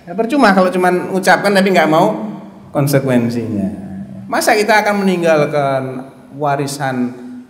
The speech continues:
tradisi leluhur kita, ya, ajaran nenek moyang kita, hanya gara-gara ucapan si penyair gendeng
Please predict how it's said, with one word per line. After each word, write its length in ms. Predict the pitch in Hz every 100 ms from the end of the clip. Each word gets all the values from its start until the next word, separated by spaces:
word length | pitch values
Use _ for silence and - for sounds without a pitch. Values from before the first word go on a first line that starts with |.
| _ _ _
tradisi 480 | - 135 127 127 123
leluhur 480 | 135 123 123 123 113
kita, 560 | 110 107 104 98 95 98 - - - - - - _ -
ya, 240 | 101 104 139
ajaran 320 | 127 135 127
nenek 160 | 131 127
moyang 320 | 127 123 120
kita, 480 | 117 117 110 110 107
hanya 400 | 156 208 233 202
gara-gara 640 | 160 175 170 165 190 190
ucapan 400 | 180 185 175 185
si 160 | 190 -
penyair 480 | 170 170 151 170 139
gendeng 400 | 151 147 147 143